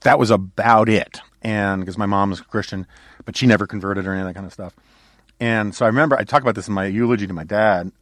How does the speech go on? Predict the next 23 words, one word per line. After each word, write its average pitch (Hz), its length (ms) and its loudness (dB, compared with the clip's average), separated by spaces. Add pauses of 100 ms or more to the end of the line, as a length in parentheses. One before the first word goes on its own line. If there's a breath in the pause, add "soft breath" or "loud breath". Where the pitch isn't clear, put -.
(240)
When 104 80 -12
I 95 60 -8
took - 180 -4
this - 140 -8
in 101 80 -8
college, 156 500 -2
the 113 100 -10
guy, 151 280 0
so - 100 -12
the 110 60 -8
guy 180 280 2
tells 110 320 0
me, 101 320 -4
"The 107 200 -6
advantage 190 460 -2
of 98 100 -6
this 98 240 -6
is 107 140 -12
that 117 100 -8
your 117 100 -6
personality 135 640 -2
stays 107 300 -6
constant 104 600 -6